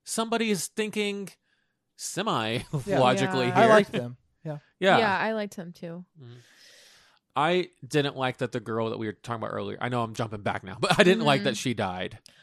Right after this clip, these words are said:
Speaker 3: Well, I didn't either. And, like, they didn't really care. Like, the people that were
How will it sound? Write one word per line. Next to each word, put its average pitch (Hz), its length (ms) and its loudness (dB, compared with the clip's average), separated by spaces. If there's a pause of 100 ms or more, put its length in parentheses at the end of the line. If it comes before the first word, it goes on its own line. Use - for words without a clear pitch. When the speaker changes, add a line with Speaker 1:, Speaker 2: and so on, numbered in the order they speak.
(140)
Speaker 3:
Well, 349 120 -2
I 554 180 0
didn't - 120 -4 (100)
either. 415 420 0
And, 330 180 0
like, 381 300 -4 (300)
they 240 340 -2
didn't 302 400 -4 (1000)
really 285 320 -6 (120)
care. 247 680 -6 (140)
Like, 240 300 -2 (560)
the 254 100 0
people 349 220 0
that 370 120 0
were 320 60 0